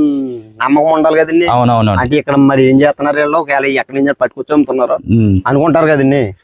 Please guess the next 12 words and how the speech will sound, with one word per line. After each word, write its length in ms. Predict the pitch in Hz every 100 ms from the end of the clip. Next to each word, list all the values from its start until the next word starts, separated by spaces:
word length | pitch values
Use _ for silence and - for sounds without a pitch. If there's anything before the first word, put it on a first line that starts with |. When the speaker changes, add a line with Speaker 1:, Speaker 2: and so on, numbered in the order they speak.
| -
Speaker 2:
చూసారన్నా, 440 | 143 165 165 185 190 _ _ -
చాలా 180 | 131 165
మంది 260 | 185 185
ఏంటంటే 380 | 170 170 180 170
వ్యాపారం 540 | 190 147 143 165 175 170
చేసే 200 | 160 165
వాళ్ళు 160 | 165 160
చాలా 160 | 117 156
మంది 460 | 170 165 151 190
ఏం 120 | 151
చేస్తారంటే 640 | 151 156 156 143 143 180 180
ఒక, 220 | - 131